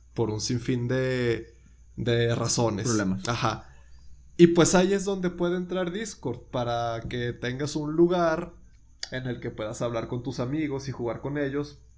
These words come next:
Speaker 1: sin importar en qué plataforma estén, para que ya esta, este entorno de todo mundo juega con quien quiera donde esté, pues para que vaya agarrando más y más sentido todavía.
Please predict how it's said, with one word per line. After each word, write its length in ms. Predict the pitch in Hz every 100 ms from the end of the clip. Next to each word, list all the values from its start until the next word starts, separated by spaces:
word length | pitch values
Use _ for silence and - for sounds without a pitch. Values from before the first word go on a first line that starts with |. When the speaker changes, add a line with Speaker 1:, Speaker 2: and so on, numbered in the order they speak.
| -
Speaker 1:
sin 180 | - 117
importar 400 | 107 101 - -
en 60 | 87
qué 100 | -
plataforma 560 | 113 110 113 110 113
estén, 340 | 123 170 165 170 - - - - -
para 320 | 135 120 117
que 200 | 127 117
ya 460 | 113 135 143 147 143
esta, 960 | 143 - - 143 143 143 135 117 - - - - - - - - - - - - - -
este 280 | 127 -
entorno 840 | 151 147 147 143 139 151 156 170 - - - -
de 480 | 135 127 123 123 120
todo 340 | 117 127 135
mundo 360 | 143 147 143 147
juega 420 | 139 151 143 151
con 180 | 151 139
quien 220 | 123 120
quiera 280 | 120 127 131
donde 300 | 147 139 123
esté, 300 | 117 - 156
pues 240 | - 117
para 260 | - 110 113
que 180 | 107 113
vaya 380 | 151 127 131 139
agarrando 460 | 143 127 127 127 139
más 360 | 131 131 135 131
y 40 |
más 220 | 123 110
sentido 420 | - 123 123 117
todavía. 420 | 113 120 120 -